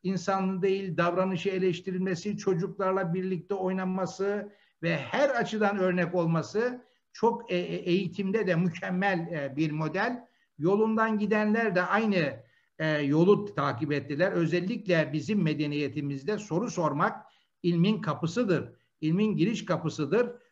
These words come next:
Öğrenciler soru sormaya teşvik edilir ve hocalarıyla, hatta hocalarından farklı ekoller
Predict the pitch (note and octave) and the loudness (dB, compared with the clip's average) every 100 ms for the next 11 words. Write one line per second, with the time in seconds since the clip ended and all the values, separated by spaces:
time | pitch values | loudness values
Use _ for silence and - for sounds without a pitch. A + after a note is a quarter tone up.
0 | _ F3+ G3+ G#3+ G#3+ F#3+ G#3 A#3 - F#3+ | _ 0 4 6 4 2 4 2 0 0
1 | A#3+ G3 G3 F3 E3+ E3 D3 - E3+ F#3 | 0 2 2 2 2 2 0 0 -2 -2
2 | A#3 G3+ F3 F3 A#3+ A#3 - _ _ E3 | -4 -2 0 4 2 2 -10 _ _ -2
3 | D#3 F3 G3 G3 G3+ A#3+ F#3 F3+ G3+ E3+ | 0 2 2 2 2 2 2 2 2 0
4 | F3+ F#3 F#3 F#3 F#3 F#3+ G#3 A#3 - E3+ | 2 4 4 2 2 0 0 -2 0 -2
5 | E3 B3+ A#3+ - G3+ F#3 F#3 E3 B2 | -2 -2 -4 0 2 4 6 4 0